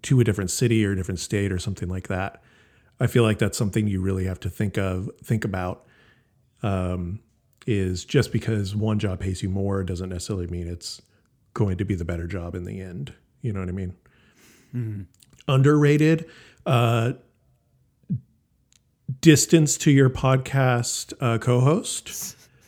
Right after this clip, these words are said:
Speaker 1: is probably underrated. The, I'd say the, the closer you are, the better.
Speaker 2: Well, yeah, I mean, the closer we are, the, you know, the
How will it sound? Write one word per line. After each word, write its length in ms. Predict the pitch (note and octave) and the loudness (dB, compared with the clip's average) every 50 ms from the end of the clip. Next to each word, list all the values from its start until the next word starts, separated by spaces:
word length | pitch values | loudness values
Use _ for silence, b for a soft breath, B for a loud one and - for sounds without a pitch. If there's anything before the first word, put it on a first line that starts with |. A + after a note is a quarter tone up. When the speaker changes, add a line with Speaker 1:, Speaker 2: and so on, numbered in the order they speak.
| b b _ _ _ _ _ _ _ - | b b _ _ _ _ _ _ _ 0
Speaker 1:
is 220 | - C3 A#2+ A2+ - | 4 4 4 4 2
probably 360 | - - B2+ B2 A2+ C#3+ D#3 | 2 4 4 6 6 4 2
underrated. 760 | - E3 C3+ B2+ B2 B2 A#2 A#2 A#2 B2 C#3+ F3 G3 - - - _ _ _ _ | 2 2 4 4 6 6 6 6 4 4 4 4 2 0 -6 -20 _ _ _ _
The, 300 | - B2+ A#2+ A#2+ A#2 A#2 - - - - - _ _ - | 0 2 2 2 2 -2 -6 -14 -16 -18 -18 _ _ -2
I'd 180 | A#2+ A2 G2+ - | -2 -2 0 0
say 160 | - C3 A#2+ | 2 2 2
the, 400 | A2 A#2+ A#2 A2 A2+ A#2 A2+ B2 - B B B B B B B B B | 2 2 2 2 2 0 0 -2 -4 B B B B B B B B B
the 100 | - A2+ | -6 -4
closer 460 | - - - C#3+ D3 D3+ D3 - D#3+ D3+ | -4 0 2 6 6 6 6 6 4 4
you 240 | D3 C#3+ C3+ C3 B2 | 6 6 6 6 6
are, 180 | B2 B2 B2 B2+ | 4 4 2 2
the 100 | B2 A#2+ | 2 2
better. 460 | A2+ A#2 A2 A#2 C#3+ F3+ G#3+ - - _ _ _ _ _ _ _ _ _ _ _ _ _ _ _ _ _ _ _ _ _ _ _ _ _ _ _ _ _ _ _ _ _ _ _ _ - | 0 0 2 2 2 0 0 -2 -8 _ _ _ _ _ _ _ _ _ _ _ _ _ _ _ _ _ _ _ _ _ _ _ _ _ _ _ _ _ _ _ _ _ _ _ _ 2
Speaker 2:
Well, 120 | D#3 E3+ | 4 4
yeah, 180 | F#3 F#3 F3 C#3+ | 4 4 4 2
I 40 | |
mean, 160 | C#3 C#3 C3 B2+ | 2 2 0 0
the 80 | C3+ | -2
closer 320 | - E3 E3+ E3 - D#3 C#3 | -2 -2 -2 -2 0 0 0
we 180 | C3+ C3 B2+ | 0 0 0
are, 300 | A#2+ A#2+ A#2+ A#2+ A#2+ A#2+ A2+ | 0 0 2 2 0 0 -2
the, 640 | G#2+ A2+ G#2+ G#2 G2+ G2+ G2 G2 F#2+ F#2+ F#2+ F#2+ - - - - - | -2 -4 -4 -4 -4 -6 -6 -8 -8 -10 -12 -14 -16 -20 -20 -16 -12
you 80 | A2+ | -10
know, 120 | A2 G2+ F#2+ | -10 -10 -10
the 220 | F#2 G#2+ G#2 G2 | -10 -12 -12 -14